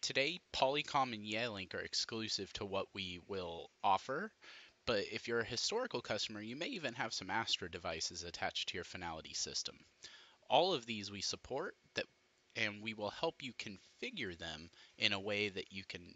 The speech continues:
place and receive calls, call extension to extension, update features from your user panel, and so on. Today, the purpose of this, uh, this webinar is to go over these five major points.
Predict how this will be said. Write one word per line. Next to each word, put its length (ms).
place 280
and 100
receive 380
calls, 500
call 220
extension 420
to 80
extension, 680
update 360
features 520
from 240
your 120
user 380
panel, 540
and 160
so 220
on. 280
Today, 480
the 140
purpose 440
of 120
this, 300
uh, 280
this 180
webinar 600
is 240
to 120
go 180
over 240
these 220
five 400
major 640
points. 560